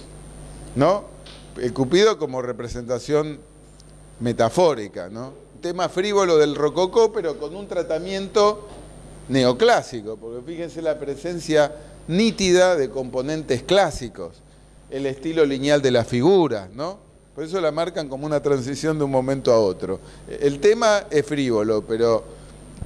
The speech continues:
eh, formalmente ya tiene que ver con la estética que va a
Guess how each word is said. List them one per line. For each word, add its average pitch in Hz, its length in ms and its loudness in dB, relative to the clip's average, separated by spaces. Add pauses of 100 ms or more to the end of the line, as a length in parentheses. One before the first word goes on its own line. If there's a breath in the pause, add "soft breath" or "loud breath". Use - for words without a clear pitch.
(180)
eh, - 140 -14 (160)
formalmente 180 840 0
ya 147 260 2
tiene 151 220 -6
que 131 80 -6
ver 151 100 -2
con 147 140 -6
la 131 60 -4
estética 139 520 -4
que 120 80 -4
va 131 240 4
a 131 60 -2